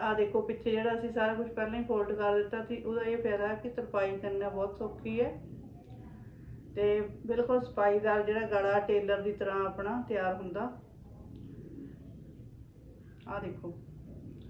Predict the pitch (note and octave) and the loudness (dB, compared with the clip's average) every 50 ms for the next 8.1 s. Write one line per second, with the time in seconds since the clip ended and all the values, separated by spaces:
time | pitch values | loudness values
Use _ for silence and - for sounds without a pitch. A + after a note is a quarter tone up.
0 | - - - - - - - - - - - - - G#3+ A3 A3 A3 A3 A3 A3+ | -12 -12 -12 -12 -12 -10 -12 -12 -12 -12 -10 -6 -2 0 2 2 2 2 0 0
1 | A#3 A#3 A3 A#3+ A#3+ B3 - B3 B3 B3 B3 B3 A#3+ A#3 A3+ A3+ A3+ - - A#3+ | 2 4 6 6 6 6 6 0 0 0 0 0 0 0 0 0 0 4 6 6
2 | A#3 A#3 A3+ A#3 A#3+ A#3+ A#3+ B3 B3 A3+ G#3+ A3+ A3+ A3+ - - A#3 A3+ A3+ A3+ | 6 6 6 6 4 6 6 4 0 0 0 0 -2 -2 -2 -4 -4 -2 -2 -2
3 | A3+ A3 G#3+ - A3+ A#3 A#3 A3 A3 A3 A3+ A#3+ A#3+ A#3 A#3 A3+ A3+ A3 A3 A3 | -2 -2 -2 -2 0 2 4 4 6 6 6 4 4 4 2 0 -2 -4 -4 -4
4 | G#3+ G#3+ G#3 G#3+ A#3 A#3+ B3 B3+ C4 - - - - - - - - - - - | -2 -2 -2 0 0 0 0 0 -2 -4 -8 -10 -10 -10 -10 -10 -10 -10 -12 -12
5 | - - - - - - - - A#3 A3+ A3 G3 G3 G3+ G#3 G#3+ - - - - | -12 -12 -12 -12 -12 -10 -6 -4 -2 0 0 0 2 2 0 -2 -4 -6 -10 -12
6 | - - - - - - - - B2 A#2 - - - - - - - - - - | -12 -12 -12 -14 -14 -12 -12 -12 -12 -10 -10 -10 -10 -10 -10 -12 -12 -12 -12 -12
7 | - - - - - - - - - - - - - - - - - - A3 G#3+ | -12 -12 -12 -12 -10 -10 -10 -10 -10 -8 -8 -8 -8 -8 -10 -8 -2 2 4 6
8 | G#3+ | 6